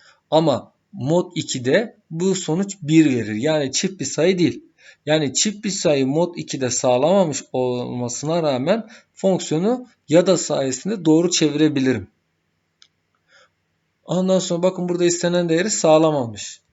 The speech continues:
Neden sağlamamış? Her ikisi için de uygun değil. Neden? Ne elliden büyük, ne mod ikisi sıfır. Yani ne elliden büyük, ne de çift bir sayı. O yüzden istenen değerimi sağlamadı.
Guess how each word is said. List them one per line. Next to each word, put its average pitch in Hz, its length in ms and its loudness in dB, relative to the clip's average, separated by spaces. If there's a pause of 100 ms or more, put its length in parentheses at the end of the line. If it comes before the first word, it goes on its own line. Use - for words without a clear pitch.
(800)
Neden 170 260 0
sağlamamış? 139 760 -2 (280)
Her 190 200 4
ikisi 131 500 -2
için 143 280 -4
de 190 80 -2
uygun 139 540 0
değil. 104 260 -6 (600)
Neden? 165 540 -2 (140)
Ne 156 160 0
elliden 135 680 0
büyük, 220 360 -2 (180)
ne 175 140 2
mod 165 340 0
ikisi 196 600 -6
sıfır. - 460 -6
Yani 120 640 -2
ne 143 100 -2
elliden 143 600 -2
büyük, 196 220 -4
ne 170 120 -4
de 165 100 -4
çift - 280 -6
bir - 40 -12
sayı. 117 260 -10
O 165 140 0
yüzden 143 220 -2
istenen 160 480 -4
değerimi 135 320 -4
sağlamadı. 147 680 0